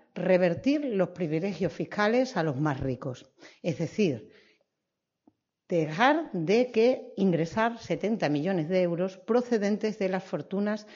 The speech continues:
de las mil doscientas familias más ricas de esta tierra, cuando se suprimió el impuesto de patrimonio, el de grandes tenedores de vivienda y también el de coches contaminantes.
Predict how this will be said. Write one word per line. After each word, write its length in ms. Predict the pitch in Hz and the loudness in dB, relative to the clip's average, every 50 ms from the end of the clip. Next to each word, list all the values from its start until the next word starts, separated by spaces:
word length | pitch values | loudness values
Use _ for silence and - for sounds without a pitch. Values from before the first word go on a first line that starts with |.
| - - - | -20 -10 -4
de 80 | 180 | -2
las 100 | 160 147 | -2 0
mil 180 | 139 175 226 214 | 2 2 2 2
doscientas 520 | 196 180 - - 220 202 208 202 190 175 175 - | 0 -2 -2 -2 -2 -2 -2 -2 -4 -8 -8 -10
familias 420 | - - 175 165 185 190 196 202 175 | -8 -4 -2 0 0 0 0 0 0
más 220 | 165 170 165 165 | 0 0 -2 -2
ricas 240 | 170 170 165 175 135 | -4 -4 -4 -4 -4
de 60 | 175 | -4
esta 200 | 147 - - 151 | -4 -4 -6 -8
tierra, 420 | - 160 139 131 123 123 127 120 - - - - - - - - _ _ _ | -6 -4 -4 -4 -6 -8 -10 -12 -14 -18 -20 -20 -20 -20 -20 -20 _ _ _
cuando 280 | - - 165 151 151 156 | -4 -2 0 0 0 0
se 120 | 147 - | -2 -4
suprimió 500 | 156 - 196 170 190 185 185 190 196 202 | -2 -2 -2 0 0 2 2 2 4 2
el 80 | 202 190 | 2 2
impuesto 360 | 170 151 - 170 170 170 - | 2 0 0 -2 -4 -4 -4
de 80 | 143 131 | -6 -4
patrimonio, 640 | 127 160 151 - 180 185 196 208 214 226 240 254 | -2 -2 -2 0 0 0 2 2 2 4 4 2
el 80 | 247 202 | 2 2
de 100 | 165 156 | 0 0
grandes 380 | 147 165 190 202 196 170 147 | 2 2 2 2 2 2 0
tenedores 500 | - - 147 147 151 156 175 170 151 131 | 0 0 -2 0 2 2 2 0 0 0
de 100 | 127 165 | 0 0
vivienda 600 | 160 165 175 165 160 165 160 160 160 156 160 160 - - - - - - - _ | 0 0 0 0 0 0 0 2 0 0 -2 -4 -8 -14 -20 -20 -20 -20 -12 _
y 120 | - 220 220 | -2 -2 0
también 380 | - 196 170 170 165 170 175 | 2 2 2 4 2 2 2
el 80 | 175 165 | 2 0
de 180 | 156 147 127 - | 0 0 -2 -2
coches 360 | - 165 170 165 - 196 180 | -2 -2 -2 -2 -4 -6 -6
contaminantes. 720 | - 160 135 123 135 123 131 131 131 123 117 - - - | -4 -4 -4 -4 -4 -4 -2 -4 -4 -6 -8 -10 -16 -20